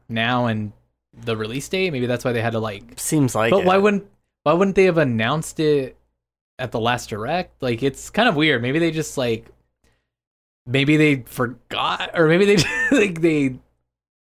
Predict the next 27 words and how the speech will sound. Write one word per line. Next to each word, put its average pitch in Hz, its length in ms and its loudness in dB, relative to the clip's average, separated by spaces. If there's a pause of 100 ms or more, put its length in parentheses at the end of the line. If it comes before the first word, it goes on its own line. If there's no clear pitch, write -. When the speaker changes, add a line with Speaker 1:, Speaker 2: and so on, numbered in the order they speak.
(100)
Speaker 1:
just 131 240 -4
didn't 139 320 -4 (340)
have 123 220 -4
it - 120 -8
planned. 131 460 -12
I - 100 -14
don't 175 120 -8
know. 180 180 0
It's 113 140 -6
Speaker 2:
I 180 60 0
don't 208 100 4
Speaker 1:
weird. 214 100 4
Speaker 2:
know. 175 200 6
It 139 120 4
is 147 140 0
strange. 117 760 -2
Um, 113 240 -2
Speaker 1:
Surprise! 254 760 2
Speaker 2:
yeah, 127 420 2
well, 175 280 0
it's 208 140 -4
a 208 40 -10
Tuesday, 180 640 0
but 165 220 0
it's 170 140 -6
also 180 240 -4
Mario. 156 360 -2